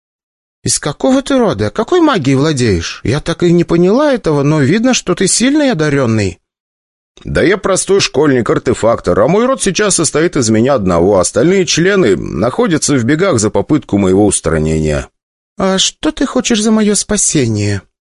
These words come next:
"Ничего. Да и ничего еще и не закончилось. Чувствую, мы еще столкнемся с напавшими на нас, и довольно скоро".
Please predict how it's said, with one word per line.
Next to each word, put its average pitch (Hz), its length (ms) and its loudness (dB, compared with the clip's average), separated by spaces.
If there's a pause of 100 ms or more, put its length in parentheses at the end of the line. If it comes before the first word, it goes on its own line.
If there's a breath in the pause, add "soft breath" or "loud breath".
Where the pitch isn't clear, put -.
(280)
"Ничего. 90 840 2 (160)
Да 98 180 -2
и 143 80 2
ничего 156 400 2
еще 165 260 0
и 160 80 2
не 156 120 2
закончилось. 120 800 0
Чувствую, 165 520 0
мы 156 120 0
еще 156 220 0
столкнемся 156 640 0
с - 60 -4
напавшими 110 520 0
на 104 160 2
нас, 98 320 0
и 127 80 2
довольно 127 560 2
скоро". 90 540 2